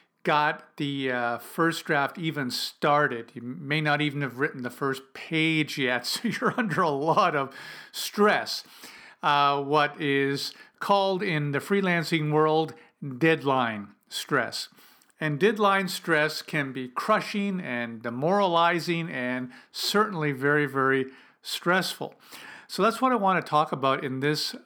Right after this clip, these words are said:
podcast episode, is just a few practical strategies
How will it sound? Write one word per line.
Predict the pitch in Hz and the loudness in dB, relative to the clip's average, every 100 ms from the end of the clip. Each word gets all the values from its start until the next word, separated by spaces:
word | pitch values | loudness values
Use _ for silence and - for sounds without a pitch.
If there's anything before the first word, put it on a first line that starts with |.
| _ | _
podcast | - 151 165 151 131 110 117 - | -2 0 0 -2 -4 -2 -4 -4
episode, | 165 170 185 - 113 131 - - - - - | -2 -2 -4 -4 -6 -8 -16 -20 -20 -20 -10
is | - 180 175 175 170 233 | 0 2 4 0 -2 -2
just | 330 320 | 0 0
a | 269 208 | -2 -4
few | - 190 208 220 220 214 - - _ | -4 -2 2 2 0 -4 -12 -20 _
practical | - 165 175 196 214 214 | -2 2 2 2 -2 -2
strategies | 208 - 170 151 135 - 131 131 | -2 0 2 2 0 -4 -8 -8